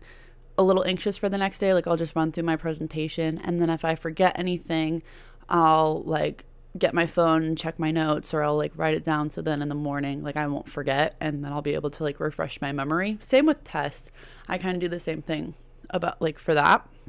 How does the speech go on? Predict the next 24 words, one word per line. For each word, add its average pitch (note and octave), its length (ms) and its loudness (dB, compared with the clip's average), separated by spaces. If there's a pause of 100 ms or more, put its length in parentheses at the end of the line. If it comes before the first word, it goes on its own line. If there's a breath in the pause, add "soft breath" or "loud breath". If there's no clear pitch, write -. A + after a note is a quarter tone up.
(580)
So G3 220 6
the G3+ 100 2
first B3 240 2
thing A#3 340 2 (360 loud breath)
is F#3 160 2
identifying E3+ 840 6 (140)
your E3+ 180 2
triggers D#3 800 2
and E3+ 140 0
just D#3+ 500 -4
knowing F3+ 640 2
what D#3+ 680 2 (640 loud breath)
things F3 440 0
might E3+ 240 0
cause D3+ 540 0 (120)
that - 240 0 (140)
extra - 480 -2
anxiety D3+ 840 0 (100)
for D#3 240 0
you. D3+ 280 -6 (1000 soft breath)
Next, G#3+ 560 2
we A3 160 4
have G3 480 2
practice F#3 720 4